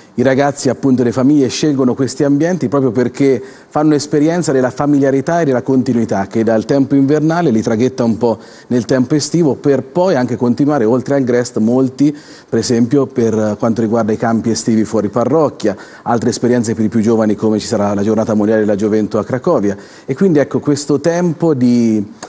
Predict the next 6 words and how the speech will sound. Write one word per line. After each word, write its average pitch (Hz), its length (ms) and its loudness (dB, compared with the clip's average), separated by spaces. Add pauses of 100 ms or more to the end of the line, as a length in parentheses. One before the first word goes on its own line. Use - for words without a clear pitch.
(200)
eh, 117 260 -2
di 127 120 2
investimento, 156 1300 0 (200)
eh, 107 640 -4
e 131 120 0
nell'estate, 120 840 0